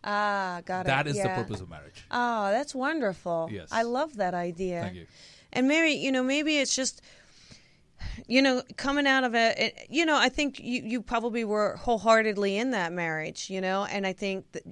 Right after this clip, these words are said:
Speaker 1: maybe that level of disappointment, m-, you know, maybe you're just afraid to trust or afraid to, wha-, you know, maybe you're focusing on the idea of something failing rather than this idea of it being bliss,
Speaker 2: Yes.
Speaker 1: right?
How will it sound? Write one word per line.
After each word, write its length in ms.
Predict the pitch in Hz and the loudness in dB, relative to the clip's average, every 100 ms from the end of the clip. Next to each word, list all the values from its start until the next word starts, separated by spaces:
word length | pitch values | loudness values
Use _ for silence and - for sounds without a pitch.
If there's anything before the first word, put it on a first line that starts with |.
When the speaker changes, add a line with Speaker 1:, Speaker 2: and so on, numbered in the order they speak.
| - - | -14 -6
Speaker 1:
maybe 240 | 202 196 | -2 0
that 180 | 196 - | 0 2
level 240 | 196 190 | 2 2
of 100 | 185 | 0
disappointment, 920 | 180 190 180 - 220 214 214 190 190 - _ - | -2 -4 -4 -4 -4 -2 -2 -2 -4 -10 _ -8
m-, 160 | 202 - | -8 -4
you 140 | 208 | -4
know, 80 | 196 | -2
maybe 240 | 190 190 | -4 -2
you're 100 | 196 | -2
just 220 | 180 190 196 | -4 -6 -8
afraid 360 | 175 196 185 | -4 -2 -2
to 80 | 175 | -2
trust 560 | 165 - 208 220 - - | -4 2 4 4 2 -4
or 60 | 185 | -6
afraid 380 | - 190 185 | -4 -4 -2
to, 240 | 180 180 180 - - - | -2 -2 -2 -6 -18 -8
wha-, 140 | 202 | -8
you 160 | - 226 | -6 -6
know, 80 | 214 - | -6 -2
maybe 280 | 240 262 | 2 4
you're 100 | 269 | 4
focusing 520 | - 254 240 247 226 214 | 2 0 0 -4 -2 -2
on 120 | 208 | -2
the 100 | 202 | 0
idea 300 | 196 190 196 | -2 0 -2
of 60 | |
something 340 | 190 208 190 175 | -2 -6 -8 -8
failing 540 | - 208 214 202 180 | 0 4 4 4 0
rather 280 | 180 185 185 | 0 0 0
than 200 | 180 185 | -4 -4
this 180 | 185 175 | -4 -2
idea 320 | 185 180 180 | -2 -2 -2
of 80 | 170 | -2
it 80 | 180 | -4
being 220 | 180 170 | -4 -4
bliss, 680 | 160 180 175 131 - - - | -4 0 2 0 -4 -8 -8
Speaker 2:
Yes. 140 | 123 185 | -6 -2
Speaker 1:
right? 320 | 180 190 190 | 2 2 -2